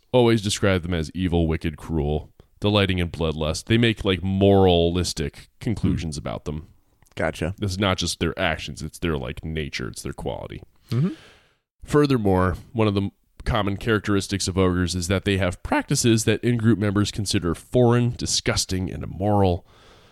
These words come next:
Speaker 1: Uh, they're often, for instance, cannibalistic. And not only that, they're also distinguished from the in-group by their non-human physical characteristics,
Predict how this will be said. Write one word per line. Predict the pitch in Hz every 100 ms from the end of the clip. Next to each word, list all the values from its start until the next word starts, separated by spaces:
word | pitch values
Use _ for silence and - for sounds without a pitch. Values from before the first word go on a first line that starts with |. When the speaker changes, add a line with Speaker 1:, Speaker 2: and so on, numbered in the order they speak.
| _ _ -
Speaker 1:
Uh, | 85 78 71
they're | 90
often, | 101 101 101 90
for | 98
instance, | 90 - 90 -
cannibalistic. | - 107 95 87 85 71 - - - - _ _ _ _
And | 120
not | 123 117
only | 104 104
that, | 170 233 220 131
they're | 123 123
also | 127 180 - 135 123
distinguished | 113 - 113 104
from | 110
the | 90
in-group | 107 101 107
by | 92
their | 95 90
non-human | 92 95 98 104 92
physical | 82 82 - 76
characteristics, | - 78 - 107 139 120 -